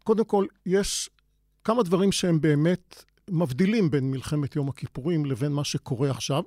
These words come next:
הסיפור של עכשיו עוד לא נגמר, צריך לזכור את זה, שהם, אה, מ-, מ-, מבדילים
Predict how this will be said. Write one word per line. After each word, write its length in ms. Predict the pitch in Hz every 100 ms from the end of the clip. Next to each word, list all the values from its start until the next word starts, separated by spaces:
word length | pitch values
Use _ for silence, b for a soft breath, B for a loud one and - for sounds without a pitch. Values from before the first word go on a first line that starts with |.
| -
הסיפור 380 | - 135 160 151
של 120 | 147
עכשיו 240 | - 143
עוד 120 | 135 131
לא 120 | 139
נגמר, 360 | 139 113 143
צריך 280 | 110 123 -
לזכור 340 | 131 - 151 139
את 100 | 165
זה, 140 | 220 214 _ b b -
שהם, 220 | 202 185 622 381
אה, 60 | 185 - -
מ-, 260 | 170 - 180
מ-, 200 | - 170
מבדילים 440 | 117 160 175